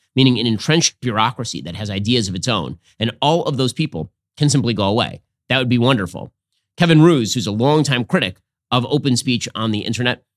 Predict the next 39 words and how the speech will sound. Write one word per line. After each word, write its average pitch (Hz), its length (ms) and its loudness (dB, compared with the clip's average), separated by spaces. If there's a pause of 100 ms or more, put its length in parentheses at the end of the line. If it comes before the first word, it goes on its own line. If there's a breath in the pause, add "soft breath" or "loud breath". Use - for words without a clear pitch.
(340)
he, 127 200 -2
uh, 104 100 -2
he's 117 220 -2
making 117 260 0
some 110 140 -4
predictions 113 680 -6
over 113 160 -2
at 117 80 -2
the 117 60 0
New 113 80 2
York 104 100 -4
Times 110 360 0
on 101 100 -4
what 107 120 -4
exactly 113 340 -4
is 98 100 -6
going 117 160 -2
to 101 60 -4
happen 113 280 -2
now 101 100 -2
that 98 160 -8
Elon 113 240 0
Musk 101 300 -6 (220)
takes 107 260 -2
over. 95 340 2 (680)
Presumably, 151 460 4
he's 117 160 2
going 123 180 2
to 98 60 -6
clean 123 220 -2
house, 113 180 -4
starting 143 260 0
with 107 160 -4
firing 139 380 2 (100)
Twitter's 131 400 -2
chief 120 180 -4
executive, 117 420 -4
Parag 123 300 -2
Agrawal. 95 540 -2